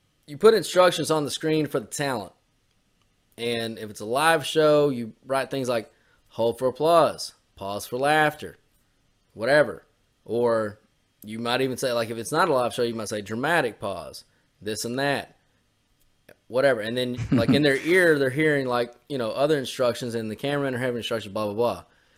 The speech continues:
Speaker 1: So on his teleprompter, what happened was, and then you generally write things in brackets that are instructions. Everything's, you know, written normally. You might use extra periods or whatever for
Speaker 2: Brackets.
Speaker 1: cadence, uh, purposes,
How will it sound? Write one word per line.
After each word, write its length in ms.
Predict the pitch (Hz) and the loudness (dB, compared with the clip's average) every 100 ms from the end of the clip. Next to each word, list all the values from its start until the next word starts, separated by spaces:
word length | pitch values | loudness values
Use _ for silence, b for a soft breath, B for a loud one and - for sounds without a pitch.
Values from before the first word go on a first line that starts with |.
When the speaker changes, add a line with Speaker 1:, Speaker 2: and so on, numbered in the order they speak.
| _ _ _ - | _ _ _ -10
Speaker 1:
So 580 | - 131 123 113 107 - _ _ _ | 0 2 4 2 -2 -10 _ _ _
on 260 | 127 156 165 | 0 2 4
his 160 | 160 - | 0 0
teleprompter, 680 | 180 214 202 - 117 107 113 | 2 2 2 0 -2 -2 -4
what 120 | 110 | -2
happened 360 | 147 180 151 113 | 2 2 2 -2
was, 360 | 104 104 104 | -2 -4 -4
and 100 | 107 | -6
then 100 | 117 | -6
you 40 | 143 | -2
generally 280 | 208 180 131 | 0 0 2
write 300 | 127 127 127 | 2 0 -2
things 200 | 127 107 | -6 -6
in 100 | 95 | -4
brackets 560 | 107 135 135 117 104 | 0 2 2 -2 -8
that 100 | 117 | -8
are 80 | 104 | -8
instructions. 680 | 90 85 - 139 123 98 98 | -8 -8 0 0 0 -6 -8
Everything's, 500 | 107 110 110 98 - - | -8 -6 -8 -10 -14 -12
you 100 | 127 | -10
know, 100 | 95 | -8
written 340 | 101 123 117 113 | -6 -6 -4 -2
normally. 540 | 139 139 135 131 127 - b b b b _ _ _ _ _ - - | -2 0 0 -2 -4 -10 b b b b _ _ _ _ _ -20 -16
You 140 | 110 | -8
might 180 | 113 107 | -6 -4
use 200 | 113 113 | -4 -2
extra 240 | 120 120 104 | -2 -2 -6
periods 360 | 143 147 143 | -2 0 2
or 60 | 135 | 2
whatever 220 | 131 131 | 2 2
for 120 | 117 110 | 0 -4
Speaker 2:
Brackets. 200 | 107 - | -6 -2
Speaker 1:
cadence, 680 | 131 139 139 135 - - - _ | -2 -2 -4 -6 -8 -12 -12 _
uh, 400 | 113 113 107 101 | -6 -4 -4 -6
purposes, 800 | 95 139 147 135 143 139 127 113 | -4 0 0 0 -2 -2 -2 -6